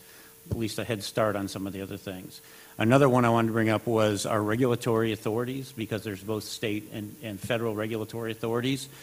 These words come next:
We could really use the task force help, uh, at that level with, uh, uh, amendments to the Lacey Act, revisions to the Lacey Act, which is a federal authority. I can't speak,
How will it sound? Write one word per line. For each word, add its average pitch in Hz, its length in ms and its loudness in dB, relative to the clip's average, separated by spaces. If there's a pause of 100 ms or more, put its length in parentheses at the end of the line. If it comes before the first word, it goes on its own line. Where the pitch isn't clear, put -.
(260)
We 113 100 0
could 107 140 -2
really 120 280 4
use 113 200 -2
the 107 80 -4
task 107 340 -2
force 107 500 -4
help, - 520 2 (480)
uh, 101 260 -2
at 110 140 -4
that 110 240 2
level 107 320 0
with, 104 360 -4
uh, 98 520 -6 (200)
uh, 101 160 -10 (200)
amendments 117 460 2
to 117 120 -4
the 101 60 -2
Lacey 107 400 -6
Act, 123 240 -6
revisions 113 480 -4
to 113 80 -6
the 110 60 -6
Lacey 107 320 -6
Act, 107 180 -6
which 104 160 -10
is 95 140 -12
a 92 40 -12
federal 113 300 -6
authority. 123 500 -6 (320)
I 101 60 -10
can't 104 220 -2
speak, 117 280 -6